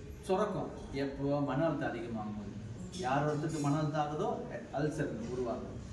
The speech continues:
அந்த இன்னர் லேயர் வந்து நாலு லேயர் இருக்கும், நாலு, நாலு லேயர். இன்னர் லேயர் வந்து பாத்தீங்கன்னா கோழை படலம், மியூக்கஸ் லேயர்லாம் ஆகுது, அது வந்து அரிச்சிடும்.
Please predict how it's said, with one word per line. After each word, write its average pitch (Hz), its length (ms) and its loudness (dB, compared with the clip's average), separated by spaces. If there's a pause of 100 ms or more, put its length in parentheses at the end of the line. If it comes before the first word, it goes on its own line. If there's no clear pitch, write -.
(140)
அந்த 135 180 0
இன்னர் 160 320 6
லேயர் 151 220 6
வந்து 160 200 4
நாலு 143 360 6
லேயர் 151 160 6
இருக்கும், - 300 2 (240)
நாலு, 135 340 4 (140)
நாலு 127 280 4
லேயர். 131 380 2 (220)
இன்னர் 160 240 6
லேயர் 143 380 4
வந்து 147 80 4
பாத்தீங்கன்னா 151 340 2 (240)
கோழை 160 280 6
படலம், 113 360 2 (140)
மியூக்கஸ் 175 380 2
லேயர்லாம் 127 340 2
ஆகுது, - 220 -2 (320)
அது 160 220 4
வந்து - 80 6
அரிச்சிடும். - 560 2